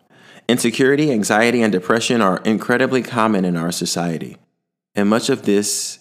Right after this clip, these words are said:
is due to self-judgment, to beating ourselves up when we feel we aren't winning in the game of life.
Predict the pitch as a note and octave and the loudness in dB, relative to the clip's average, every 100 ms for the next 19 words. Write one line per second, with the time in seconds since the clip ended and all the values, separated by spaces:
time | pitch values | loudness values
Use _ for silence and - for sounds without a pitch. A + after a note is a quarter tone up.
0 | - G2 - - A2 G#2+ G2 - G#2+ G#2 | -6 -6 -4 0 0 0 -2 0 0 -2
1 | - F#2 F2+ D#2 B1+ - _ _ _ _ | -4 -4 -2 -6 -10 -14 _ _ _ _
2 | _ _ _ - A2+ F#2 G#2 A2+ B2 G#2+ | _ _ _ -4 -2 0 0 0 0 0
3 | A2 - G2+ G#2 G2 F#2 F2 F#2 F#2 G2+ | 0 -2 -2 -2 -2 -2 -2 -2 0 -2
4 | G2 - - A#2 A2 G#2+ G#2+ G#2 G2 F#2 | -6 -8 -2 2 2 2 0 0 0 0
5 | G2 F#2+ F2+ F2+ E2+ E2 F#2 F2 E2 F2+ | -2 0 -2 -2 -4 -4 -6 -6 -8 -10
6 | C#2+ C2+ - | -10 -10 -16